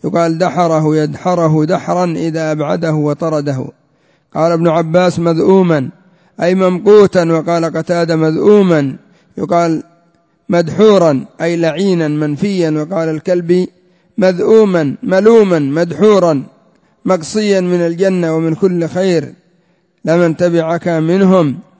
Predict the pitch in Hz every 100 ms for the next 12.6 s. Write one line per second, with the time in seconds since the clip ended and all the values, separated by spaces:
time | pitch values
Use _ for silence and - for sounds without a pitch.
0 | _ _ - 180 165 170 165 208 226 196
1 | 185 180 170 175 165 - 175 165 165 165
2 | 185 175 165 160 170 185 170 160 139 -
3 | _ _ _ _ 185 156 156 175 185 170
4 | 156 139 - 170 175 165 156 185 - 170
5 | 139 135 _ _ _ _ - 202 220 214
6 | 185 180 180 180 170 214 180 127 - _
7 | _ _ _ 175 185 214 202 190 185 185
8 | 180 175 - _ _ - 180 185 170 175
9 | 185 208 190 - 175 160 131 _ _ _
10 | _ _ - 175 180 165 165 - 190 185
11 | 175 175 175 170 160 180 175 165 156 156
12 | 151 143 - 135 127